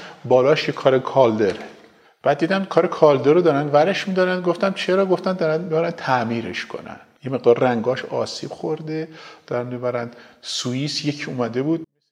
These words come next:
یعنی مثل جواهر اینا رو به دقت از هم جدا می‌کرد، بعد لای پارچه می‌پیچید که ببرن در سوئیس ترمیمش کنن بیارنش. که من پیشنهاد دادم خب این تیکه رو بدین من این، اینجا کار کنم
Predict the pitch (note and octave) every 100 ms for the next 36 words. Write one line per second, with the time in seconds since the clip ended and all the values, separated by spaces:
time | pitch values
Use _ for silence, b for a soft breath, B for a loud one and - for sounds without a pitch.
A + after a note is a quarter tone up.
0 | - - C3+ D3 D#3 E3 E3 - C3+ B2+
1 | C3 A#2 D3+ F3+ C#3 C3+ D3 D3 - B
2 | B F#3+ - C#3 - C#3+ E3 - C#3+ C3+
3 | C#3 C3 C3+ C3+ - C#3 C3+ - - -
4 | B B B - A2 A2 G#2+ B2+ B2+ B2+
5 | - A#2 - D3 D3+ C#3+ B2+ - B2 B2+
6 | B2 B2 B2 A#2+ G#2+ - - A#2+ - -
7 | B B - A2+ A2 G#2+ A2 - - -
8 | - - - - - _ _ - C#3+ D3
9 | E3 - D3 D#3+ E3 D#3 E3+ - - _
10 | F#3+ - - E3 D#3+ D#3+ E3 E3 D3+ D#3
11 | D3+ B B - D3+ D3+ D3 C3 C3+ A#2+
12 | - - - -